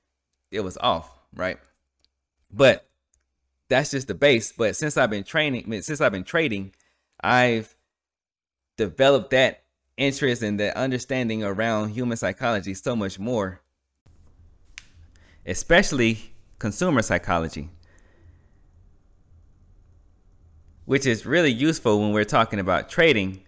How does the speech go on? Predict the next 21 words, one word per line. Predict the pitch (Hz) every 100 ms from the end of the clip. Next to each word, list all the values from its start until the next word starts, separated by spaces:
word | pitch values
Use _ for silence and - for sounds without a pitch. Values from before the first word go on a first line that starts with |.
| - -
Now, | 110
without | 110 110 143 131
getting | 135 120 113
too | 113
deep | 98 160 165
into | 107 117
this | 95 -
topic, | - 151 120 90 104
but | 101
on | 107 123
the | 101
surface, | - 185 180 117 101 - - - _ _ _ - - _ _ _ _ _ _ _ _ _ - - _
human | - 185 170
psychology | 147 123 127 127 120 107
is | 107
really | 135 151
important | 131 143 131 117
to | 104
understand | 117 104 - 139 123 98 95
for | 90
marketing. | 98 123 - 78 82